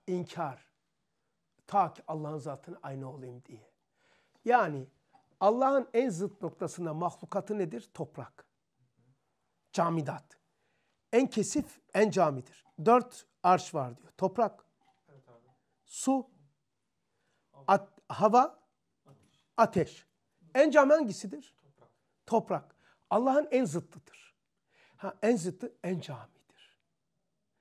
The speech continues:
Speaker 1: Yani aynı bu kanun gibi. Aynı bu kanun. En cami. İnsan Allah'ın en zıttıdır mahlukat içinde.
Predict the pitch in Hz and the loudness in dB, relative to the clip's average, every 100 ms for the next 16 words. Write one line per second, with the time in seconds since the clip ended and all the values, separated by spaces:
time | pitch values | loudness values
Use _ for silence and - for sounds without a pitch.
0 | _ _ 190 160 151 - 254 247 185 165 | _ _ -6 -4 -6 -2 0 2 -2 -6
1 | - 156 143 127 - _ _ _ _ _ | -8 -8 -8 -12 -20 _ _ _ _ _
2 | _ _ _ _ _ _ _ _ _ _ | _ _ _ _ _ _ _ _ _ _
3 | _ _ _ _ _ _ 196 196 190 175 | _ _ _ _ _ _ -2 0 0 -4
4 | 170 160 - 277 208 175 196 175 240 - | -8 -6 2 4 4 0 -2 -8 -12 -14
5 | _ _ _ _ 220 269 277 - 302 294 | _ _ _ _ 2 2 2 2 2 2
6 | - _ _ _ - 226 247 240 320 311 | -6 _ _ _ 0 4 4 4 2 0
7 | 359 370 190 180 - 165 135 160 - 185 | 4 4 4 -2 -4 -10 -12 -14 -6 -4
8 | 175 180 170 - 143 139 120 | -4 -6 -10 -10 -14 -18 -20